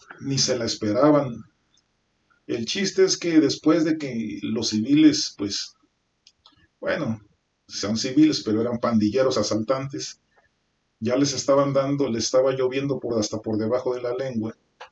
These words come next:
pues no quedó de otra más que emprender la huida, así como llegamos, porque resulta ser que el cantinero empezó a gritar, "¡Háblale a la policía, háblale!".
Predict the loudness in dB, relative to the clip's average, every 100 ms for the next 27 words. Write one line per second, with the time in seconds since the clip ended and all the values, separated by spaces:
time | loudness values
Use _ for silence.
0 | -12 -12 _ -20 _ -20 _ _ -6 -6
1 | -6 -12 -16 -16 _ _ -4 -2 0 2
2 | 4 4 2 2 0 -2 -4 -6 -6 -6
3 | -10 -10 -4 0 2 2 2 4 4 2
4 | 0 -4 -6 0 0 2 0 2 0 0
5 | -2 -2 -2 -2 -2 2 2 2 0 0
6 | -2 -6 -4 -4 -4 -4 -2 0 0 -2
7 | 0 2 0 2 0 0 _ -20 -20 -2
8 | 2 4 4 2 2 4 4 6 4 4
9 | 4 2